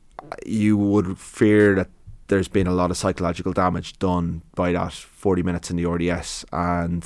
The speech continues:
that it's seeping in. It's just a, it's a really bad time to lose that game because it was, uh, you know, it's obviously set them up for this week, and, and now they've got the champions coming over. And one thing about La Rochelle is they like to lose. They don't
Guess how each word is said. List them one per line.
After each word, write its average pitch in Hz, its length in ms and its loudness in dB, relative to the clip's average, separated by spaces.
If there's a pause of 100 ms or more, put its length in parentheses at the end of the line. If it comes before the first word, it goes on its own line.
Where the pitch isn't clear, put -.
that 92 140 0
it's 85 120 -8
seeping 95 420 -2
in. 87 360 -2
It's - 140 -6
just - 160 -2
a, 92 100 0 (140)
it's - 100 -6
a 92 60 0
really 95 260 2
bad 92 340 2
time 92 280 -2
to 85 260 -4
lose 90 200 -2
that 87 200 -2
game 95 460 0 (380)
because 92 260 2
it - 20 2
was, 90 160 0
uh, 90 120 2
you 95 100 0
know, 85 100 0
it's 87 100 -6
obviously 85 320 -2
set - 280 -2
them 87 120 0
up 90 120 -2
for 87 160 -6
this 90 200 -4
week, 92 240 -2
and, 87 120 -4
and 87 200 -10
now 101 200 -2
they've 87 100 -4
got 87 180 -8
the - 80 -10
champions 95 440 -2
coming 87 200 -2
over. 87 320 2
And 85 160 -2 (520)
one 113 180 6
thing 107 160 2
about 90 200 4
La 95 100 2
Rochelle 110 480 4
is 92 200 2
they 87 100 0
like 92 240 2
to - 120 -4
lose. 107 280 2
They 87 100 -6
don't 92 260 -4